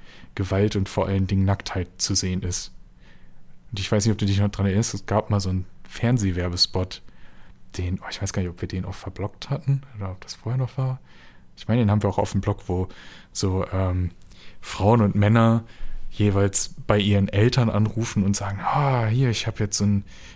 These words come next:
ich hab einen neuen Job, da, ähm, da haben wir so eine Sexszene mit irgendwie zehn Leuten und so eine Riesenorgie und dann sagt der Mann irgendwie, ja, und hier, äh, ich, ich hau dem anderen da irgendwie, wir,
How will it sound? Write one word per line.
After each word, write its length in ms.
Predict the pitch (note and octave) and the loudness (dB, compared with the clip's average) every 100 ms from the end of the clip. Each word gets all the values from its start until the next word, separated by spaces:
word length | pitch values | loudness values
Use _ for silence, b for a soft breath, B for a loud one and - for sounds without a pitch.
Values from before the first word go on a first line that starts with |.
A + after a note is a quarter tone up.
| - | -16
ich 40 | |
hab 80 | - | -2
einen 80 | G#2+ | 2
neuen 220 | G#2 G2+ | 2 2
Job, 320 | G2 A#2 - - | 2 -2 -2 -2
da, 300 | G2+ G2 F#2 B B B B | 0 0 -4 B B B B
ähm, 460 | - F#2+ F2+ F2 E2+ - - b b b b b b - - - | -4 -2 0 -2 -6 -14 -20 b b b b b b -20 -18 -8
da 100 | - | -4
haben 140 | G2 | 0
wir 80 | F#2+ | 0
so 80 | G2 | 2
eine 120 | G2+ | 2
Sexszene 640 | - B2 - - G#2+ G#2+ | 2 0 0 2 2 2
mit 180 | G2 G#2 | 2 0
irgendwie 400 | G2+ G2+ G#2 G2+ | 0 0 0 -2
zehn 260 | - G#2 G2+ | 0 0 2
Leuten 600 | G2 G2+ G2+ G2+ G2+ G2 | 2 2 2 2 4 2
und 400 | F#2 G2 - B B - | 2 0 -2 B B -10
so 160 | - | -4
eine 80 | G2+ | 0
Riesenorgie 840 | G#2 G2 - A2 A2 G#2 G#2 G#2 G2 | 2 0 0 0 2 2 4 2 0
und 240 | G2 - | -2 -2
dann 140 | G2+ | -2
sagt 220 | G2 - - | -2 -6 -4
der 80 | |
Mann 200 | F#2+ F#2+ | -2 0
irgendwie, 420 | G2 F#2 - F#2+ F#2+ | 0 -2 -2 -2 0
ja, 280 | G2+ G2+ | -2 -2
und 180 | G2 G2 | 0 -2
hier, 420 | - G#2+ G2+ F#2+ F#2 | -2 0 0 -2 -2
äh, 180 | G2+ G2 | -2 -2
ich, 260 | G2+ - | -4 -6
ich 220 | - - | -6 -4
hau 100 | A2+ | 0
dem 200 | G#2+ G#2 | 2 2
anderen 280 | G2+ G#2+ G#2 | 2 2 2
da 200 | G2+ G2 | 2 0
irgendwie, 340 | G2 G2+ G#2+ G2 | -2 -2 -4 -2
wir, 260 | G2+ G2 | 0 -2